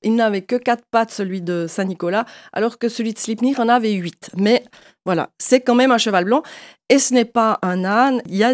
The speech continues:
il y a des parallèles avec, euh, ces traditions païennes, de nouveau. Finalement, ce, ce, ce Saint-Nicolas, on le connaissait comme Santa Claus au Tyrol, comme Sinterklaas en Hollande, comme Klausjagen en Suisse. Donc c'était,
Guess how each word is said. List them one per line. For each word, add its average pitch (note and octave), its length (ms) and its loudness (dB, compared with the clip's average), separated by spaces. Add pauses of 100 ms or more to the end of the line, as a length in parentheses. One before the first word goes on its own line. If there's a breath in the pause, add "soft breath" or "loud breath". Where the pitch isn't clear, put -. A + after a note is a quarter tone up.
il G3 60 -6
y F#3+ 80 2
a A#3+ 60 4
des A#3+ 120 2
parallèles G#3+ 480 0
avec, F#3 320 -4
euh, D#3+ 180 -4
ces D#3+ 220 -8
traditions G3 560 -8
païennes, F#3 420 -2
de G3 80 -2
nouveau. F3+ 360 -4 (220)
Finalement, D#4+ 400 6
ce, B3+ 400 6
ce, A3 340 -2
ce B3 140 0
Saint-Nicolas, C#4+ 760 4 (520 loud breath)
on G#3+ 60 6
le G#3 100 4
connaissait B3 560 4
comme F#3 340 -2
Santa A#3+ 400 2
Claus A3+ 500 0
au F3+ 120 -4
Tyrol, D4+ 720 2
comme G3+ 360 0
Sinterklaas C4 920 2
en G3 80 0
Hollande, C4 480 4
comme F#3+ 240 -2
Klausjagen B3 800 2 (100)
en F3 180 -6
Suisse. - 500 -2 (640 loud breath)
Donc G#3 160 -6
c'était, B3+ 440 0